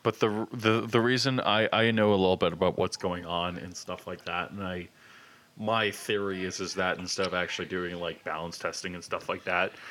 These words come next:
they were so focused on getting all of, like, the major stuff done,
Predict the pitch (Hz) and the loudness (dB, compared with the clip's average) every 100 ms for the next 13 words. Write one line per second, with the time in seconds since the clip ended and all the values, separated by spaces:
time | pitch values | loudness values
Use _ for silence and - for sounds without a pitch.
0 | - - - 98 110 104 104 - 117 104 | -16 -16 -8 -2 0 0 -4 -2 0 0
1 | 104 98 104 - 92 92 92 92 90 87 | 0 -4 -4 -6 -6 -6 -6 -6 -4 -6
2 | 90 90 90 87 90 87 90 101 - 117 | -6 -6 -6 -6 -8 -8 -8 -8 -4 -6
3 | 107 120 131 151 | -4 -2 -2 -6